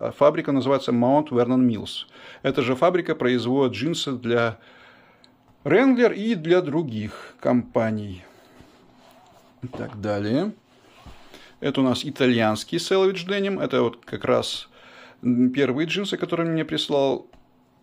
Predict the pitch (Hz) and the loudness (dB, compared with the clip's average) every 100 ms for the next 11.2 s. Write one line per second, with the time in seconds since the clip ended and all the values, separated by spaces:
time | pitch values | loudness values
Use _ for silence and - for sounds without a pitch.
0 | - 139 156 151 143 147 147 147 135 127 | -6 -2 0 -2 -4 -4 -4 -4 -6 -6
1 | 139 131 135 139 104 127 127 127 117 123 | -4 0 2 0 0 2 2 2 2 2
2 | 123 120 120 113 110 123 120 - - - | 2 0 -2 -4 -2 -2 0 -4 -12 -14
3 | _ _ - - - - - - - - | _ _ -20 -20 -20 -20 -20 -20 -20 -20
4 | - - - 123 110 - - _ - 131 | -20 -20 -6 -2 -2 -4 -10 _ -2 0
5 | 123 131 123 151 131 - 117 101 - _ | 2 0 -2 -4 -6 -4 -6 -6 -10 _
6 | 120 110 131 127 127 - 120 113 165 196 | -4 -2 0 -2 -2 -2 0 0 0 0
7 | - 135 127 120 151 - 226 240 - - | 0 4 4 4 -2 0 -2 -2 -20 -20
8 | - - - - - 151 135 - _ _ | -20 -20 -18 -8 -2 -2 -4 -8 _ _
9 | _ _ _ _ _ - - 143 147 151 | _ _ _ _ _ -20 -8 -2 -2 0
10 | 165 151 - 139 123 180 190 160 - 156 | 0 0 -2 -4 0 0 0 -4 -2 0
11 | 160 - | 0 -6